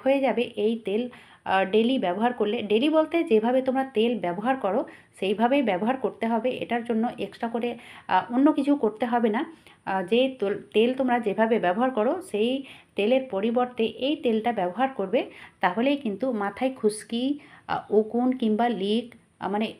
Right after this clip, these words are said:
নানা রকম সমস্যা হয়ে থাকে না, মাথার স্ক্যাল্পে হোক কিংবা চুলে হোক, সেই সমস্যাগুলো কিন্তু অবশ্যই দূর হয়ে যাবে। এবারে দেখো এটা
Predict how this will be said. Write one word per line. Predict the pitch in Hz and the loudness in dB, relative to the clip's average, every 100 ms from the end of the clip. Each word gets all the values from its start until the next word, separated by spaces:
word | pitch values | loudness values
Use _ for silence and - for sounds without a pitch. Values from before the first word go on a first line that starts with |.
| _ _ 269 | _ _ -10
নানা | 175 165 165 170 269 | -6 -4 -2 2 6
রকম | 311 320 | 6 6
সমস্যা | 320 330 330 349 | 6 6 6 4
হয়ে | 339 370 | 4 2
থাকে | 370 381 | 2 0
না, | 453 311 - - - - | 2 2 0 -10 -18 -4
মাথার | 214 220 254 226 | -2 0 0 0
স্ক্যাল্পে | - 233 226 233 233 | -2 0 2 4 2
হোক | 208 214 | 2 0
কিংবা | 226 214 233 | -2 0 -2
চুলে | - 208 233 | 2 2 2
হোক, | 214 214 | 0 -2
সেই | - 254 | -2 -2
সমস্যাগুলো | 254 - 196 233 233 285 254 208 - | -2 -4 -4 -4 -2 -2 -2 -4 -4
কিন্তু | 226 233 330 330 - - | -2 0 -2 -4 -16 -6
অবশ্যই | 180 202 240 - 277 - | -2 0 0 0 0 -2
দূর | 180 220 226 | -2 2 2
হয়ে | 214 185 | 2 0
যাবে। | 165 156 160 - - | -2 -2 -6 -10 -14
এবারে | - 214 277 | -4 0 2
দেখো | 233 214 262 262 | 2 -2 -2 -4
এটা | - 208 254 | -4 -4 -4